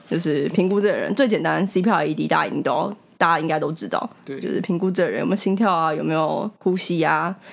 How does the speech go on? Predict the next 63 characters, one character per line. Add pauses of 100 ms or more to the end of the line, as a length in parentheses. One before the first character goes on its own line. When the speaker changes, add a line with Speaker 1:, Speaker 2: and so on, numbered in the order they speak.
(260)
Speaker 1:
然
后
急
救
怎
么
办
啊。
那 (220)
我
们
其
实 (300)
在
全
中
运
柔
道
蛮
常
会
遇
到
的
是
要
上
长
背
板
这
件
事
情。 (440)
Speaker 2:
嗯
哼。
Speaker 1:
然
后 (260)
长
背
板
就
是
当
如
果
这
个
人
没
有
办
法
动
的
时
候， (160)
或
是
他
可
能，